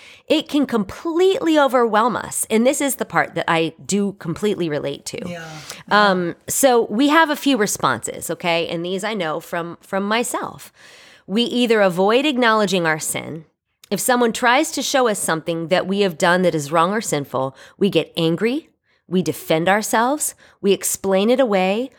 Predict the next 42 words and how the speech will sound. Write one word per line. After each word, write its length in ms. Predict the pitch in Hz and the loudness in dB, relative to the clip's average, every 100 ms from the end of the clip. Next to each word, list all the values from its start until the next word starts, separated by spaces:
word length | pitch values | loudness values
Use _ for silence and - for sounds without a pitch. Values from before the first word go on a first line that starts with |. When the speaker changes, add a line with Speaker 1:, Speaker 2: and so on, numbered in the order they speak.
| _ | _
Speaker 1:
or 200 | - 196 | 0 2
we 80 | 180 | 2
rationalize 840 | 165 170 185 233 - 240 202 175 170 | 2 2 2 2 0 2 4 2 2
our 60 | |
behavior 640 | 170 165 156 240 233 156 - | -2 -4 -4 -4 0 -2 0
and 160 | 175 | 0
make 220 | 180 180 180 | 0 -2 -4
excuses 760 | 175 - - 262 370 - 113 | -6 -8 0 2 2 0 -4
for 140 | - 160 | -2 0
ourselves 560 | 127 - 143 131 135 | 0 -2 -2 -2 -4
to 160 | - 190 | -2 -2
avoid 540 | 156 160 254 269 175 | 0 2 4 2 0
dealing 320 | 170 170 196 | 0 0 0
with 100 | 185 | -2
the 100 | - | -4
truth. 440 | - - 277 - - - - - | -6 -4 -4 -6 -10 -20 -10 0
And 160 | 208 208 | 0 2
I 140 | 208 | 0
myself 420 | 226 226 240 240 | 0 0 0 0
have 160 | 226 196 | -4 -6
done 220 | 185 214 | -2 0
that 200 | 208 127 | 0 -2
many 360 | 175 180 196 240 | -2 0 2 0
times. 680 | - 196 247 - - - - - - | -4 -4 -4 -6 -8 -8 -8 -14 -4
It's 160 | 185 190 | -2 0
so 300 | - 208 190 | 2 4 2
hard 300 | 175 190 202 | 2 0 0
for 140 | 196 | -2
me 160 | 170 156 | -6 -6
to 100 | 143 | -6
see, 380 | - 147 - - - - - - - | -6 -8 -10 -14 -18 -20 -20 -16 -6
um, 460 | 165 151 147 147 - | -4 -4 -6 -12 -16
that, 380 | 165 165 147 - | -6 -4 -4 -6
that 180 | 165 - | -6 -4
I 80 | 175 | -4
have 260 | 170 214 202 | -4 -4 -6
flaws. 640 | - 208 220 277 160 175 | -4 0 4 4 2 0
It, 160 | 202 196 - | -2 -4 -6
it, 200 | 180 - | -10 -12
it 200 | - 190 | -8 -2
overwhelms 580 | 208 220 220 214 269 - | -2 -2 -4 -4 -4 -6
me. 240 | - - | -12 -16